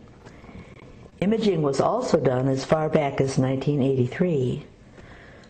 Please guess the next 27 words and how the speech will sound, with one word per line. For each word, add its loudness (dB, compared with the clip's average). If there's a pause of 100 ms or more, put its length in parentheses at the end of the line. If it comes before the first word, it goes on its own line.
(100)
Note 2
how -2
close 0
the 0
leaked -2
image 2
of 2
Nibiru 2
is 0 (340)
to -2
the 0
path -2
drawn 0
by 0
the 0
Zetas 0
in 0
nineteen 0
ninety-seven. -2 (340)
As 0
Nibiru 2
grew 2
closer, -2 (440)
the 2
public -2
went 0
looking, -2